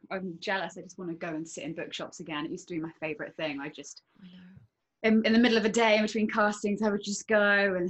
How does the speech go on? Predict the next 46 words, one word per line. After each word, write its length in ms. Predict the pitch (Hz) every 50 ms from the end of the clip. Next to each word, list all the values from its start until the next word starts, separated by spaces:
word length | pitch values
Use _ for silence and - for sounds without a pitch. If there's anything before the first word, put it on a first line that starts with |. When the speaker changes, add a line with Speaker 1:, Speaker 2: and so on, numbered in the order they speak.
| 185 - -
Speaker 1:
<laughs> 120 | - -
sit 160 | - - -
in 60 | 240
a 40 | 226
bookshop 520 | 214 220 208 208 - 208 202 190 190 190 - _
and 320 | 202 185 170 170 180 175 -
try 160 | - 196 196
and 100 | 190 185
find 180 | - 202 196 196
something 240 | - 190 196 196 185
new 240 | 185 185 185 170
or 200 | 175 175 160 156 - - _ _ _ _ _ _ _ _ _ -
just 220 | 170 165 - _ _ - 165
kill 240 | - - - 196 190
some 180 | 190 185 185 175
hours 240 | 180 170 160 156 -
there. 220 | 165 156 147 156
It's 340 | 165 - _ _ - - - -
such 180 | - - -
a 40 | 190
luxury. 480 | 185 156 - - - 175 143 151 151 - _ _ _ _ _ _ _
Speaker 2:
Yeah. 200 | 190 180 170 175 180 190 175 - _ _ _ _
Yeah. 280 | - 202 185 180 175 254 233 220
Speaker 1:
<laughs> 100 | 240 -
Speaker 2:
It, 240 | - - 359 - -
there's 120 | - 208 -
so 140 | - 262 262
many 180 | 254 262 247
things 280 | 240 - 214 196 190 170
we 80 | 175 175
just 180 | 190 180 -
took 160 | - 165 -
for 100 | - -
granted, 500 | 170 - 180 175 175 175 170 - - -
and 80 | 165 160
that's 180 | 156 - - -
one 140 | 170 165
of 100 | 165 - - -
them. 200 | 147 139 143 143 - _ _ _ _ _
I 120 | 156 175
was 120 | 180 196 196
a, 40 | 185
Speaker 1:
Yeah. 60 | 185 190 196
Speaker 2:
I'm, 200 | 190 180 175 - - -
I'm 140 | 170 175 180
a, 60 | 175